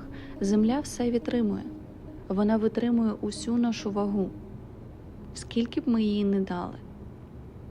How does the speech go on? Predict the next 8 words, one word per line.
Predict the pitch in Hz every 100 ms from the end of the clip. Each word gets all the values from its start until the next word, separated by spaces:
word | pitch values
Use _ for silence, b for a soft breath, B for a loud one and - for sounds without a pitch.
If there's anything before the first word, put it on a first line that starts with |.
| - - - - - - - - - - - - - - - - - - - - -
Як | 208 226 302 -
я | 277
можу | 247 247 226
спертися | 220 - 214 208 190 - 190
ще | - - 202
більше | 190 190 - -
на | 190 185
землю? | 98 190 98